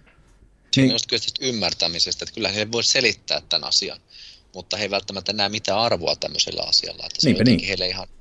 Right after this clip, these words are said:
Speaker 2: jotenkin, että no hö, kyllä nyt puhutaan vaan tavallaan jonkunlaisesta niin kuin me-, meidän tämmöisestä niin kuin omaisuuserästä, joka siirretään nyt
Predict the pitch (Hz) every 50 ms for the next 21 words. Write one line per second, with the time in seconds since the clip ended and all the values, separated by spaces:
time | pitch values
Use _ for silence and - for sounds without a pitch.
0 | - - - - 104 107 101 104 98 - 104 98 - - 107 110 107 98 120 110
1 | 87 - - - _ - - - - 120 110 - 123 123 113 - - - 107 104
2 | - 104 101 107 107 104 101 - - 107 104 101 101 107 107 101 - 101 95 95
3 | - - - - 98 95 - 104 101 95 - - - - - - - - - -
4 | - - - - - - - - - - 127 120 117 - - 120 117 107 101 -
5 | 101 101 98 - - 101 98 - - 113 104 101 - - _ - 120 113 104 98
6 | 95 107 104 - - - 127 127 120 - 107 87 - - - - 80 78 85 -
7 | 80 80 - 95 85 82 80 78 - - 76 73 - - -